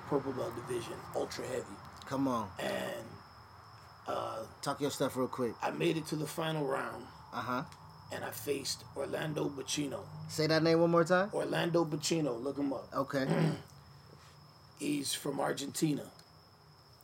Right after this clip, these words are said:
Speaker 1: He's a four-time judo Olympian. Won a silver medal in the Pan Am Games.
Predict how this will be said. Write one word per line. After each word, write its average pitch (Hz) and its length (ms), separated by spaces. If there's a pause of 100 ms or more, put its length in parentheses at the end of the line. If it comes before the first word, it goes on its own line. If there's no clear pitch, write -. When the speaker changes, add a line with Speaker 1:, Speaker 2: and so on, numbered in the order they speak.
(220)
Speaker 1:
He's 139 220
a 123 100
four-time 151 1300
judo 147 580
Olympian. 127 480 (1200)
Won 139 220
a 123 40
silver 165 380
medal 156 320
in 127 80
the 120 60
Pan 147 340
Am 139 220
Games. 110 580